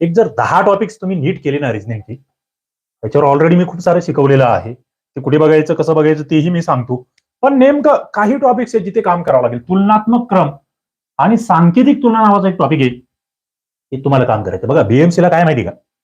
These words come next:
पंचवीस, पंचवीस, पंचवीस, पंचवीस. आणि प्रत्येकाला पुन्हा पंचवीस, पंचवीस मिनिट, त्या पि-, पंचवीस मिनिटामध्ये तेवढे पंचवीस प्रश्न झालेच पाहिजे, नाहीतर विषय क्लोज.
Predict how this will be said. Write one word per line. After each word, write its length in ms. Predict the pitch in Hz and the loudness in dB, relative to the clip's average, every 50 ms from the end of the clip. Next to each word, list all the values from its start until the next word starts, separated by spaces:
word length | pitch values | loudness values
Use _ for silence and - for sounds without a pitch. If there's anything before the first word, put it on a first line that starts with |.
| _ _ _ _ _ _ _ _ _ _ _ - | _ _ _ _ _ _ _ _ _ _ _ -2
पंचवीस, 520 | 131 135 135 131 151 160 170 170 - - - _ _ _ _ _ _ _ - _ _ _ _ _ _ - | 0 2 2 2 2 2 2 0 -2 -10 -20 _ _ _ _ _ _ _ -20 _ _ _ _ _ _ -4
पंचवीस, 640 | 131 131 131 131 127 147 147 151 165 160 - - - _ _ _ _ - _ _ _ _ _ _ _ _ - | 0 0 2 2 2 2 4 4 4 2 0 -6 -16 _ _ _ _ -20 _ _ _ _ _ _ _ _ -4
पंचवीस, 680 | 135 135 135 135 135 143 143 151 160 156 - - _ _ _ _ _ - - | -2 0 0 0 0 2 2 2 2 0 -4 -10 _ _ _ _ _ -10 -6
पंचवीस. 460 | 131 131 123 113 - 98 - - - - - _ _ _ _ _ _ _ _ _ _ _ _ | -4 -4 -4 -4 -6 -10 -12 -14 -18 -20 -20 _ _ _ _ _ _ _ _ _ _ _ _
आणि 280 | - 147 160 208 240 269 | -2 0 2 2 2 2
प्रत्येकाला 360 | 262 254 - 277 262 269 269 | 2 2 2 2 2 2 2
पुन्हा 220 | - 285 285 277 | 2 2 2 2
पंचवीस, 360 | - 254 247 247 262 269 - - | 2 2 2 2 2 2 0 2
पंचवीस 500 | 269 262 254 247 269 254 - - - - - _ - | 0 0 2 2 2 0 0 -4 -12 -20 -20 _ -6
मिनिट, 400 | 147 160 214 226 240 254 214 277 202 - - - _ _ _ _ _ - - _ _ _ _ _ _ _ _ _ _ _ _ _ | -2 0 2 4 4 2 2 2 -2 -2 -4 -12 _ _ _ _ _ -20 -20 _ _ _ _ _ _ _ _ _ _ _ _ _
त्या 120 | 196 226 | 0 2
पि-, 200 | 226 254 240 233 | 2 4 2 2
पंचवीस 280 | 240 220 214 233 233 240 | 2 2 0 0 2 2
मिनिटामध्ये 300 | 240 240 247 240 233 - | 2 2 2 0 0 2
तेवढे 180 | 233 226 233 | 2 2 4
पंचवीस 260 | 226 226 214 220 208 - | 2 0 -2 -4 -8 -6
प्रश्न 260 | - 226 233 233 233 | -6 -6 -6 -4 -4
झालेच 360 | 175 117 147 185 190 - - | -4 0 0 0 0 -2 -4
पाहिजे, 340 | - 113 120 123 110 110 113 | -4 -4 -4 -4 -8 -8 -4
नाहीतर 300 | 127 147 160 156 180 165 | -2 -2 -2 -2 -2 -4
विषय 260 | 147 143 - - 151 | -4 -4 -6 -8 -10
क्लोज. 420 | 151 - 127 113 101 - - - | -8 -6 -8 -8 -8 -10 -16 -20